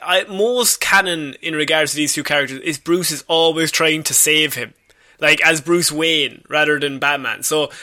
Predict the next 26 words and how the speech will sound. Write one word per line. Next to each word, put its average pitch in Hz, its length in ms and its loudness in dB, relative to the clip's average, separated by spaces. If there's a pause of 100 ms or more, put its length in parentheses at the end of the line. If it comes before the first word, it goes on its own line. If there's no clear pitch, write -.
Batman 196 400 2
will, 175 120 0
like, 151 280 0 (120)
fight 175 380 2
him 131 180 -4
and 131 160 -8
stop 147 300 0
him 147 120 -10
blowing 147 280 -2
up 139 100 -8
the 139 100 -10
city, 131 440 -2
but - 120 -6
then 160 180 0
Bruce 160 260 -2
Wayne 160 300 -2
will 147 80 -4
pay 156 340 0
for 147 200 -6
the 143 60 -2 (220)
s-, 123 140 -6
procedure 147 560 -2
to 135 60 -6
fix - 280 -4
his 131 140 -6
face, 135 480 -2